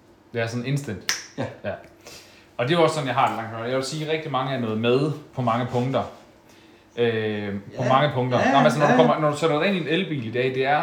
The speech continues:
Speaker 1: lige meget hvilken elbil det er, så er det en anden oplevelse, end at sætte sig ind i en benzin eller diesel.
Speaker 2: Ja.
Speaker 1: Det er ikke
Speaker 2: Der
Speaker 1: en
Speaker 2: er
Speaker 1: te-, nej, det er ikke
Speaker 2: rigtig
Speaker 1: en
Speaker 2: mange
Speaker 1: Tesla-oplevelse.
Speaker 2: virksomheder stadigvæk.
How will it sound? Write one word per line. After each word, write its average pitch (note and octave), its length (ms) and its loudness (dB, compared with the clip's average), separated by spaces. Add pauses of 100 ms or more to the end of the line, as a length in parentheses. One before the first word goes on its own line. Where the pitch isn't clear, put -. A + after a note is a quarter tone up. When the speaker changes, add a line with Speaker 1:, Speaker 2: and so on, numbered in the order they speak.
Speaker 1:
lige F3 120 -2
meget D3+ 160 2
hvilken E3 180 -4
elbil C3 280 -4
det A2 80 -2
er, A#2+ 40 0
så B2 100 -6
er - 20 -8
det C3 80 -6
en A#2+ 60 -4
anden C#3 180 -2
oplevelse, A#2+ 420 -2
end A2+ 80 -8
at A2 60 -8
sætte A#2 200 -6
sig B2 100 -6
ind - 20 -4
i A2+ 80 -6
en G#2 40 -10
benzin G#2+ 340 -8
eller F2+ 120 -12
diesel. F#2+ 200 -14 (400)
Speaker 2:
Ja. B3 680 -2 (680)
Speaker 1:
Det C#3+ 80 -4
er D3 40 0
ikke F3 120 2
Speaker 2:
Der F#3+ 60 4
Speaker 1:
en G3+ 60 4
Speaker 2:
er G#3+ 60 6
Speaker 1:
te-, G3 200 4
nej, D3+ 80 -4
det - 20 4
er A#3 60 6
ikke F3 120 6
Speaker 2:
rigtig D#3+ 220 4
Speaker 1:
en D3 60 -4
Speaker 2:
mange D#3 260 2
Speaker 1:
Tesla-oplevelse. C3+ 540 2
Speaker 2:
virksomheder D3+ 480 2
stadigvæk. D#3 480 2